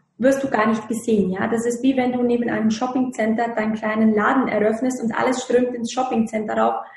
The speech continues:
rein, dann hat man dich gar nicht wahrgenommen. Und so ähnlich verhält sich das mit den Hashtags. Also das ist einer der größten Fehler, große Hashtags zu nutzen oder einfach nach Gutdünken. Also ich bin jetzt im Bereich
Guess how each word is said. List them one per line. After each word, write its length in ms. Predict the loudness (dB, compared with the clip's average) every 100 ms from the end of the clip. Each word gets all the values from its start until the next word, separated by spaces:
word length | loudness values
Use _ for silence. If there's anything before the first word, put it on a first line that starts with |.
| -20 -20 0
rein, 360 | 2 2 0 -2
dann 280 | -2 -4 -6
hat 100 | -4
man 120 | -2
dich 160 | -2 -2
gar 160 | -4
nicht 180 | -4 -2
wahrgenommen. 480 | -2 0 2 2 0
Und 160 | -2
so 80 | -4
ähnlich 420 | -2 0 0 -2 -14 _
verhält 300 | -2 2 2
sich 160 | 0 -8
das 180 | -8 -2
mit 180 | -2 0
den 100 | -2
Hashtags. 600 | 0 -2 -4 -6 -6 -12 _ -20 _ _
Also 200 | -6 -4
das 120 | -2 -2
ist 140 | -2
einer 200 | -2 -2
der 140 | -4
größten 420 | -2 -2 -2 -4 -4
Fehler, 240 | -2 -2
große 460 | 0 2 2 2 0
Hashtags 480 | 2 0 -2 -4 -4
zu 100 | 0
nutzen 380 | 0 0 -4 -2
oder 260 | -2 0
einfach 340 | 0 0 0 0
nach 280 | -2 -2 2
Gutdünken. 800 | 2 0 0 2 2 0 -4 -4
Also 200 | -4 -6
ich 120 | -4
bin 100 | -2
jetzt 180 | -2 -4
im 100 | -2
Bereich 300 | 0 0